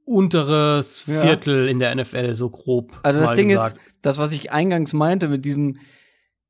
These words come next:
Speaker 2: er kann weit werfen, aber die kommen halt dann, die sind sehr lange in der Luft. Der muss viel,
Speaker 1: Mhm.
Speaker 2: äh, es ist ein großer Bogen.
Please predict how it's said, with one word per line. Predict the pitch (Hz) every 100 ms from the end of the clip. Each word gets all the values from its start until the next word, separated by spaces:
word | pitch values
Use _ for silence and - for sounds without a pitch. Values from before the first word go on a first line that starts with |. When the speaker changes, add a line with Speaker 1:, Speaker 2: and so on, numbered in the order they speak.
| _
Speaker 2:
er | - 123
kann | 131 175 208
weit | 147 156 156 147
werfen, | 131 117 147 180 - 208
aber | 180 143 147
die | 143
kommen | 156 165
halt | 170 156 156
dann, | 156 156
die | 135
sind | 151 165
sehr | - 120 147 156
lange | 135 135 143
in | 135 123
der | 123
Luft. | 117 120 - - - - -
Der | 123
muss | 127 139 - - - _
viel, | - - 170 165 156 147
Speaker 1:
Mhm. | 156 185 185 _ _ _ _
Speaker 2:
äh, | - 151 156 160
es | 151 151
ist | 175
ein | 170
großer | 151 165 196 180 170
Bogen. | 156 247 233 160 180 202